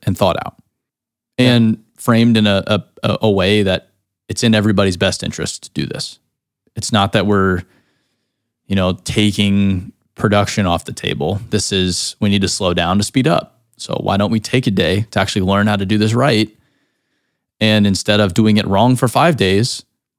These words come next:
Speaker 1: we're gonna figure out how to do it right for one, and then we can do it right for four. And those four will be more productive than the five would have been.
Speaker 2: Mm-hmm.
Speaker 1: It's, it's a very simple concept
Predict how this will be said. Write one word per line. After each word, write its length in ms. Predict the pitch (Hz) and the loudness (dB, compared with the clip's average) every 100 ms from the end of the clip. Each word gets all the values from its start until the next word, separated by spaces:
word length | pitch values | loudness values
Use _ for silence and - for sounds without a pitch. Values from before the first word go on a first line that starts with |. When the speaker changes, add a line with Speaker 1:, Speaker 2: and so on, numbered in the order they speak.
| _ | _
Speaker 1:
we're 100 | - | -4
gonna 160 | 107 101 | -2 0
figure 240 | - 110 | 2 2
out 80 | 104 | 2
how 80 | 113 | 2
to 60 | |
do 120 | 107 | 2
it 40 | 117 | 2
right 200 | 120 117 | 2 0
for 120 | 120 | 0
one, 420 | 110 160 120 135 - | 2 2 2 0 0
and 140 | 110 | 0
then 100 | 113 | 4
we 80 | 113 | 2
can 120 | 117 | 2
do 120 | 110 120 | 4 4
it 40 | |
right 200 | 127 131 | 2 2
for 80 | 135 | -2
four. 420 | 117 180 - - _ _ | 0 0 0 -6 _ _
And 140 | 107 | 2
those 160 | 104 110 | 2 2
four 240 | - 110 | 2 4
will 120 | 127 | 4
be 120 | 113 117 | 4 4
more 180 | 107 | 2
productive 500 | 110 107 113 - 123 | 2 0 2 2 2
than 160 | 113 110 | 2 2
the 60 | 117 | 2
five 280 | 151 180 | 2 2
would 140 | 113 107 | 2 0
have 80 | 90 | -2
been. 260 | 143 - _ _ | -8 -8 _ _
Speaker 2:
Mm-hmm. 220 | 127 123 | -6 -2
Speaker 1:
It's, 240 | 120 120 - | 0 -2 -4
it's 120 | 127 | -2
a 60 | 123 | -2
very 240 | 107 131 | 0 0
simple 720 | 135 - 120 131 120 120 113 _ _ - | 0 -2 -2 2 2 2 0 _ _ -8
concept 680 | - 123 151 95 92 - | -2 0 2 0 -2 -6